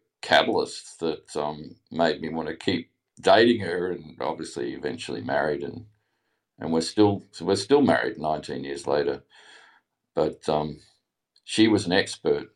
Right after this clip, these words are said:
you know, level five in, in cooking, and, and I was probably level one. But, but one other thing I, I'd also say is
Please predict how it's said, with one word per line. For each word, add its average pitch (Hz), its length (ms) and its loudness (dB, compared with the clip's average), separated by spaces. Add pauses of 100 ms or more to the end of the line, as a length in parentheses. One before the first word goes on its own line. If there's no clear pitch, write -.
(120)
you 80 80 -6
know, 82 160 -2
level 82 280 0
five 76 560 4 (160)
in, 69 200 -8
in 69 220 -8
cooking, 67 400 -6
and, 67 260 -10 (680)
and 76 160 -8
I 80 100 -4
was 76 180 -6
probably 71 340 -4
level 73 360 -2
one. 71 320 -6 (580)
But, - 200 4 (240)
but - 260 4 (360)
one 107 180 8
other 87 220 4
thing 82 500 -4
I, 80 200 2
I'd 78 220 2
also 76 340 0
say 78 400 0
is - 180 -16